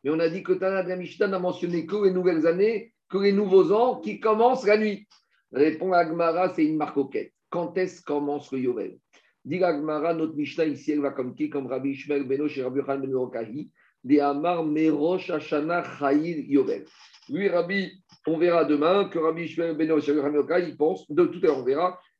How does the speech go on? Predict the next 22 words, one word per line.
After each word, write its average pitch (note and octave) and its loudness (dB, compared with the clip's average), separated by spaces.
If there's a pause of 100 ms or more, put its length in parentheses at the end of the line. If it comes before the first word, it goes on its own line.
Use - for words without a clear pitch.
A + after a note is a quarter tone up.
que G3+ -2
le G#3 -2
Yovel, F#3 6
il - -8
commence F3+ 0
à E3+ 4
Rosh D3+ 0
Hashanah. B2 -8
Alors A2+ -8
vous B2 -8
allez B2+ -4
me C#3 -6
dire C#3+ 0
comment D3+ 0
il D3+ 2
comprend D3+ -2
la C#3+ 0
Torah D3+ 2
qu'il D#3 -12
faut - -10
sonner D3 0
du, C3 -10